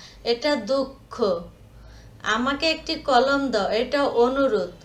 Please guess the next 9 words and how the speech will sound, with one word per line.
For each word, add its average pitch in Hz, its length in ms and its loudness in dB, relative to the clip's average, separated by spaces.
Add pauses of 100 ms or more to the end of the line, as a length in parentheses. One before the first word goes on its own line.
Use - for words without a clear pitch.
(680)
তোমার 247 320 2 (140)
বাড়ি 233 260 4 (140)
থেকে 277 200 2 (140)
বিদ্যালয় 262 460 0 (100)
কত 262 180 0 (180)
দূর? 180 160 -2 (100)
এটা 226 280 -2 (140)
প্রশ্ন। 262 480 2 (1300)
এখনই 285 400 2